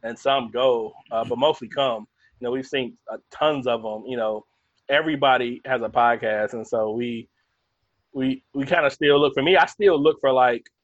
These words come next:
organic homegrown podcasts. Like, I don't listen to a lot of famous podcasts.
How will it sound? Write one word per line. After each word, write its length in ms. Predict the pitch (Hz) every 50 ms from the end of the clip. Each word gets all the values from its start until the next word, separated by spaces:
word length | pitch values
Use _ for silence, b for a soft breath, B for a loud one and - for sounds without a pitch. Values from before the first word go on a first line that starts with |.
| _ -
organic 480 | 131 135 127 120 131 127 127 123 113 -
homegrown 440 | - 127 127 127 117 123 123 120 113
podcasts. 380 | 123 123 117 117 - 113 110
Like, 160 | 113 113 127
I 60 | 151 190
don't 120 | 185 165
listen 240 | 160 160 - - 165
to 60 | 127
a 20 |
lot 200 | 123 127 127 127
of 80 | 127 - -
famous 280 | 127 123 120 120 113
podcasts. 500 | - - 117 113 113 107 - 110 104 104